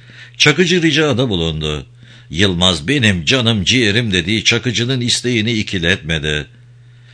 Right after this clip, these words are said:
"Merak etme, ben emniyet müdüründen ricada bulunurum. Kızımıza zarar gelmez." dedi. İstanbul Emniyet Müdürü Necdet Menzil'i arayarak Uğur Çakıcı'ya kötü muamele yapılmamasını istedi.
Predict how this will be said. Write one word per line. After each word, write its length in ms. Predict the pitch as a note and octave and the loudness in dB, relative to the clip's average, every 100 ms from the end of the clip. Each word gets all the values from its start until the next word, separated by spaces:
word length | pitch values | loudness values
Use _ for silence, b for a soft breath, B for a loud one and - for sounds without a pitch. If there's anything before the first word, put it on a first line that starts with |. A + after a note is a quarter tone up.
| b | b
"Merak 360 | - D3+ D#3+ - | 0 4 4 2
etme, 320 | A2+ C3+ F2 | 0 0 2
ben 140 | B2+ | 2
emniyet 400 | A2 A2+ G#2 A2 | 2 2 2 2
müdüründen 680 | F2+ G#2 G2+ G2 F#2+ G2+ F#2+ | 0 -2 -2 0 0 0 2
ricada 480 | G#2 G#2 G2 F2+ F#2 | 0 2 0 0 0
bulunurum. 500 | F#2 E2+ E2+ E2+ D2+ - | 0 -2 -2 -2 -4 -6
Kızımıza 600 | - G#3+ D3+ B2+ G#2+ A#2+ | 0 0 2 0 2 2
zarar 400 | - A2 G2 G#2+ | 2 0 0 0
gelmez." 560 | E2+ G2+ F#2 F2 F#2 D#2 | 2 2 2 2 0 0
dedi. 360 | E2 D#2 D2+ C#2+ - - - B B B B B B | -2 -2 -4 -6 -16 -20 -20 B B B B B B
İstanbul 500 | B2+ - F3+ F#3 E3+ | -2 2 4 4 2
Emniyet 420 | D#3 D3 C#3+ E3 G2+ | 2 0 0 -2 -2
Müdürü 380 | D#2+ E2+ G2 | -2 -2 0
Necdet 400 | G2+ A2+ F#2+ A#2 | 0 0 -2 -2
Menzil'i 440 | G2 A2+ G2+ A2 C#3 | -2 0 0 -2 -2
arayarak 540 | G2 D#2 D#2 D2+ F#2 | 0 0 0 2 0
Uğur 320 | F2 B2+ C#3 B2+ | 0 -2 0 0
Çakıcı'ya 520 | C#3 C3 A2+ C3+ B2+ | -2 -2 -2 -2 -2
kötü 240 | C3 D3+ | -4 -4
muamele 540 | C3+ B2+ B2 A#2+ B2 B2+ | -4 -2 -2 -2 0 0
yapılmamasını 840 | A2 B2 B2 F2+ E2+ D#2 E2 D#2 | 0 -2 -2 0 0 -2 -4 -4
istedi. 600 | D#2 - D2+ D2 D2 | -4 -4 -4 -2 -2